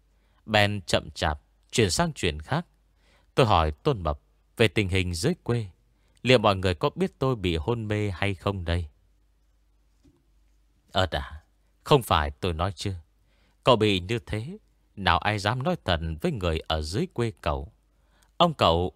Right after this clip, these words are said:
ông nội của cậu đã lớn tuổi rồi, nói ra chỉ sợ lại ảnh hưởng đến cụ thôi. Nét mặt Tôn Mập thoải mái hơn không ít. Cậu ta tiếp tục:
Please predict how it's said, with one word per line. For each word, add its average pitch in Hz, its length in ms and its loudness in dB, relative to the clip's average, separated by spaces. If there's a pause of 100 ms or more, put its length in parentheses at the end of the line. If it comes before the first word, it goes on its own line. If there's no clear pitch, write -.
ông 135 180 0
nội 82 180 2
của 76 200 -2
cậu 76 380 -2 (100)
đã 104 100 0
lớn 95 360 -2
tuổi 71 220 -2
rồi, 71 260 -6 (600)
nói 117 180 2
ra 92 280 0
chỉ 82 280 -6
sợ 71 300 -8 (360)
lại 110 140 4
ảnh 87 280 -2
hưởng 76 300 -6
đến 143 180 -6 (100)
cụ 80 300 0
thôi. 92 240 -2 (1120)
Nét 175 160 2
mặt 110 180 4 (180)
Tôn 180 160 0
Mập 87 260 -2
thoải 82 200 0
mái 80 280 -4
hơn 104 280 -4
không 95 260 -4 (100)
ít. 170 160 -2 (520)
Cậu 104 160 4
ta 90 280 2
tiếp 180 320 -6
tục: 73 180 -6